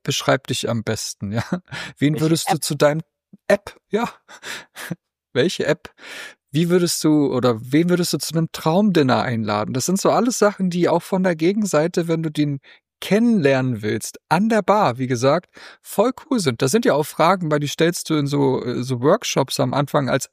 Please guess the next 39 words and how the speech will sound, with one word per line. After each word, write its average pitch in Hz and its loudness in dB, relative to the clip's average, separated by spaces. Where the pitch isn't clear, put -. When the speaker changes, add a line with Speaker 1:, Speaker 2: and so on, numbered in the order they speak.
Speaker 1:
Opener, 131 0
Speaker 2:
Ah. 107 -8
Speaker 1:
um 151 2
halt 160 4
einfach 165 2
Leute 175 2
so 170 2
ein 165 0
bisschen, 185 0
und 143 -2
das 170 0
ist, 202 -2
d-, 135 0
das 165 0
hat 214 0
alles 190 2
seinen 156 0
Effekt, - -4
nur 139 0
darf 160 2
das - -2
auf - -4
keinen 185 2
Fall 160 0
dafür 147 0
benutzt 131 -2
werden, 135 0
um 131 -2
festzustellen, 151 -2
ob 131 -6
eine 139 0
Person 139 2
auf 143 -2
eine 131 2
Rolle 147 4
in 147 0
der 139 2
Organisation 135 0
matcht, - -2